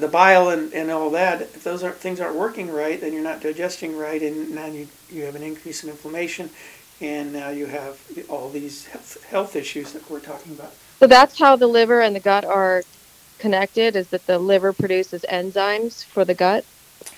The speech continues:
Speaker 1: That's one way. There's actually over five hundred functions of our liver. Five hundred, can you imagine?
Speaker 2: Wow.
Speaker 1: They, uh, so a healthy liver is extremely important.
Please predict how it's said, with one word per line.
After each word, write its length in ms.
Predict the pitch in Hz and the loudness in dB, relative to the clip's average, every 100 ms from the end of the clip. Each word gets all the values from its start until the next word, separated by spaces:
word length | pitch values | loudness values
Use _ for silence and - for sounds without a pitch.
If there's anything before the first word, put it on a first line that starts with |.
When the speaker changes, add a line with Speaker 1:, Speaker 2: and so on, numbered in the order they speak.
| - - - | -20 -16 -4
Speaker 1:
That's 180 | 185 185 | -2 0
one 240 | 196 226 | -2 0
way. 180 | 170 175 | 2 2
There's 140 | 190 | 4
actually 320 | 208 220 220 | 4 4 4
over 200 | 196 185 160 | 4 2 -2
five 480 | - 160 185 202 | -2 2 2 0
hundred 420 | - 180 180 180 156 | -6 -6 -4 -4 -4
functions 460 | 165 160 156 139 | -6 -6 -8 -8
of 120 | 139 | -6
our 120 | 135 131 | -6 -6
liver. 260 | 139 127 120 - - - - - - | -6 -8 -16 -20 -20 -20 -20 -20 -20
Five 240 | - 233 240 | -6 -6 -4
hundred, 360 | 185 185 143 - - | -6 -6 -8 -12 -14
can 100 | 165 | -6
you 60 | |
imagine? 300 | 170 180 240 - - - - | -4 -4 -8 -12 -20 -16 -8
Speaker 2:
Wow. 160 | 196 - - - | -8 -8 -20 -12
Speaker 1:
They, 460 | - 175 170 170 156 | -4 -2 0 0 0
uh, 60 | 151 | -2
so 240 | 190 170 | 0 0
a 60 | 160 | 2
healthy 280 | 208 220 | 0 0
liver 340 | 170 185 190 165 | -2 -2 -2 -2
is 140 | 147 | -2
extremely 640 | 147 - - 220 233 202 | -4 -6 0 2 4 0
important. 460 | 170 156 - - - | -2 -4 -4 -4 -10